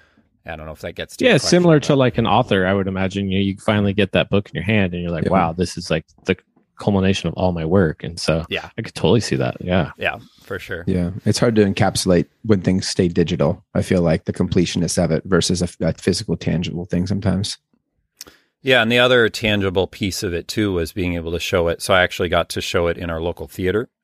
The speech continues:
Speaker 1: Um,
Speaker 3: Awesome.
Speaker 2: Awesome. Yeah.
Speaker 1: um, basically just a one-night showing. And then, uh, so that was here in Rhinelander. And then, uh, at the end of January, I'm hoping to,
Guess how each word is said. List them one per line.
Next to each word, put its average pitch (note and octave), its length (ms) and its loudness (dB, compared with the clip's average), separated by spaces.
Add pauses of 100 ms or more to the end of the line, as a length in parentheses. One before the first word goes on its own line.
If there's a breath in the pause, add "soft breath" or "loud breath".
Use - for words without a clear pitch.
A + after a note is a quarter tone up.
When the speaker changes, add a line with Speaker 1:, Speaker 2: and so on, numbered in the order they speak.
(300)
Speaker 1:
Um, F2+ 140 2 (200)
Speaker 3:
Awesome. A2 180 4
Speaker 2:
Awesome. A#2+ 480 0
Yeah. F#2 500 2
Speaker 1:
um, D#2+ 120 -4
basically F2+ 440 0
just E2 200 -4
a F2+ 60 2
one-night E2 400 -4
showing. E2+ 440 0
And F2 100 -4
then, E2 220 -4
uh, D#2+ 540 -4 (500)
so G2+ 160 2
that G2 140 4
was F2+ 120 -4
here F#2+ 140 0
in E2+ 80 -2
Rhinelander. E2+ 520 2
And E2 120 0
then, D#2+ 240 -2
uh, D#2+ 220 -2
at D#2 100 -6
the F#2 100 0
end F2 180 2
of D#2 220 0
January, E2+ 840 2
I'm D#2+ 160 -6
hoping D#2+ 360 -8
to, D#2 380 -4